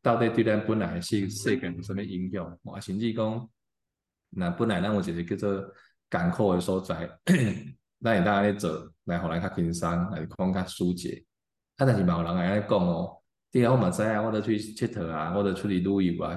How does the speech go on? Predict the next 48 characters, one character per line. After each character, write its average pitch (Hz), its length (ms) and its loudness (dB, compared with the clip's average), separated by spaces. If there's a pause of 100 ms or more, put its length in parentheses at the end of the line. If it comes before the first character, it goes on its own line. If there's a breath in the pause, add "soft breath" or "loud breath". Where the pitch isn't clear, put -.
(100)
去 95 100 2
佚 - 240 -4
佗， - 180 -6 (240)
得， 117 80 -2
得， 117 360 2
得 85 140 -2
来 80 240 -8
愈 107 100 2
艰 87 220 2
苦， 87 360 0 (440 loud breath)
无 104 180 4
效， 101 640 2
<laughs> - 0 -
甚 87 200 -2
至 107 140 0
讲， 101 120 2 (680 loud breath)
诶， 127 180 0
我 123 200 0
去 120 120 4
佚 - 160 -4
佗 90 300 -2 (240)
放 120 140 0
松 110 200 2
无 87 180 2
毋 87 40 0
对， 107 100 0
但 90 120 0
是 87 60 2
工 95 220 -2
课 92 120 0
倒 90 120 -2
来 85 80 -4
嘛 85 100 -4
拢 107 180 -2
爱 113 140 2
做 80 280 -4
呢， 85 100 -4 (560)
啊， 92 100 -4
无 92 60 0
人 98 140 2
替 123 120 2
我 113 140 6
做 - 180 -2
啊， 78 280 -6
所 110 160 -2
以 110 40 2
变 113 200 2
做 113 140 4